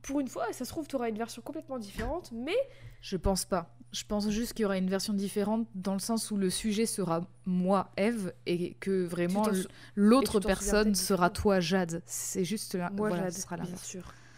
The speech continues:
Speaker 1: Moi, Jade, toi, Ève. <laughs> Notre origin story. Pourquoi avoir créé l'émission ? Comment elle est venue l'idée ? Pourquoi ce concept ? Pourquoi ce nom d'émission ?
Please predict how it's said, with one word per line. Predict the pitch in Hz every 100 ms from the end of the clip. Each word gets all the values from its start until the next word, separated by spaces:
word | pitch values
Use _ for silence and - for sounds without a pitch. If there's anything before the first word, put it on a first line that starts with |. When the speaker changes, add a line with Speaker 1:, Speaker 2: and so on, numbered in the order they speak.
| - - - -
Speaker 1:
Moi, | 196 196
Jade, | 196 202 - -
toi, | 196 196 190
Ève. | 175 180 - - -
<laughs> | - - -
Notre | 220 254 -
origin | 339 311 247 285
story. | - - 254 240 - - - -
Pourquoi | - 359 - 392 415 440 - - - - -
avoir | 247 247 -
créé | - 254
l'émission ? | 233 247 - 349 392 - - -
Comment | 294 277 277
elle | 254
est |
venue | 214 208
l'idée ? | 233 233 302 339 392 - -
Pourquoi | 269 - 285
ce | 262
concept ? | 240 294 285 311 339 370
Pourquoi | - 262 262
ce | 247 247
nom | 233 254 330 -
d'émission ? | 262 269 277 -